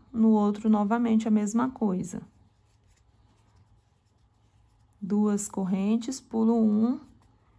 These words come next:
e faço no outro a mesma coisa. Duas correntes, pulo um ponto, no último aqui,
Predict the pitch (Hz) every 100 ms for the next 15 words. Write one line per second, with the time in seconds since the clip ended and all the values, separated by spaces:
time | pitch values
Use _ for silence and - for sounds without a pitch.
0 | _ _ - 214 - 214 208 208 226 233
1 | 240 214 214 220 214 214 208 220 233 226
2 | 208 180 175 180 165 _ _ _ _ _
3 | _ _ _ _ _ _ _ _ _ _
4 | _ _ _ _ _ _ _ _ _ _
5 | _ _ - 190 226 226 202 - - 190
6 | 190 196 220 226 262 - - _ _ -
7 | 226 233 233 220 208 202 226 233 269 277
8 | 269 240 220 - 214 208 - 208 233